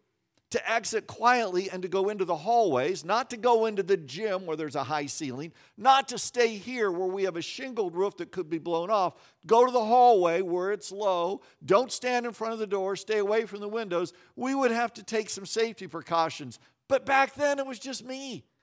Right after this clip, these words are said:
It was like, this was so cool. But there were warnings. How do you respond to warnings? How we respond to a warning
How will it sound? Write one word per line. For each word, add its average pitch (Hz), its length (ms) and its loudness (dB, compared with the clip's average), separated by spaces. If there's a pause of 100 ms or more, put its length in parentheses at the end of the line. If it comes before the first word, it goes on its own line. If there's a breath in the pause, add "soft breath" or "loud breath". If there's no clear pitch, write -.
(340)
It - 60 -8
was 220 140 -6
like, 240 240 -2
this 262 200 -10
was 247 120 -10
so 196 220 -8
cool. 247 680 -6 (3500)
But 226 100 -8
there 254 140 -2
were 269 140 0
warnings. 269 840 -4 (1900)
How 302 160 -2
do 294 80 -4
you 269 160 -4
respond 165 580 -2
to 143 80 -2
warnings? 175 920 -10 (1400)
How 233 300 6
we 277 180 -2
respond 233 800 0
to 220 220 -6
a 180 120 4
warning 185 600 -2